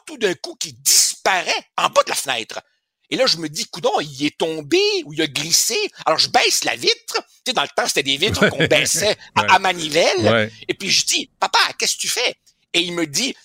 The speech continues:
Speaker 1: Je me remplis les poches de cailloux pour éloigner les chiens. » Alors, il allait soigner dans des espèces de cambuses qui souvent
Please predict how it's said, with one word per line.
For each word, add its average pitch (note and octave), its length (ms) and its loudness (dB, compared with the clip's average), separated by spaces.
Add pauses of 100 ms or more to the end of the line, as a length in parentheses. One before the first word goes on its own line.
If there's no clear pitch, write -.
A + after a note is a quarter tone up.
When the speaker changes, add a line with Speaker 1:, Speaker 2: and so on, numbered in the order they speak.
(160)
Speaker 1:
Je - 180 0
me D3+ 100 0
remplis A3 580 -2
les E3+ 140 -4 (180)
poches - 540 2
de B2 140 -8
cailloux D3 500 -4 (340)
pour E3+ 220 -8
éloigner F3 480 0
les E3 140 -4
chiens. » B2+ 400 0 (480)
Alors, C#3+ 220 0
il F3+ 200 -2
allait A3 420 4 (280)
soigner E3 800 0 (200)
dans C3 120 -4
des C#3+ 180 -2
espèces E3 400 0
de C3 180 -2
cambuses D#3+ 840 -6 (140)
qui D3+ 100 -6
souvent E3+ 380 0